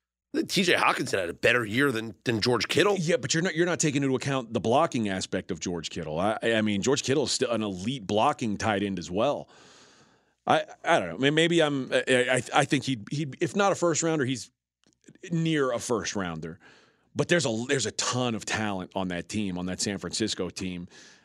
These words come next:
Speaker 2: So you'd have to really hit the jackpot in every
Speaker 1: Mm-hmm,
Speaker 2: round if you're
Speaker 1: mm-hmm.
Speaker 2: gonna go with a guy like Brock Purdy. But hey, it, it works for Brock Purdy. And this is the other thing to think about. And this is,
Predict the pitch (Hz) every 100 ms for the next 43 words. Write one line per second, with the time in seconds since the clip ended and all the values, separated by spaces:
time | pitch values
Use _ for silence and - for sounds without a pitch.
0 | _ - - 123 131 156 151 135 143 143
1 | 107 143 123 92 143 139 - 135 110 -
2 | 123 135 127 113 101 120 113 104 98 101
3 | 113 104 113 104 95 104 101 98 85 101
4 | 92 - 101 87 82 92 92 107 80 _
5 | 90 82 95 - 101 98 92 - 85 92
6 | 85 95 85 73 _ _ _ _ _ -
7 | 180 190 226 262 254 262 127 90 80 139
8 | 180 170 98 82 - 110 127 175 139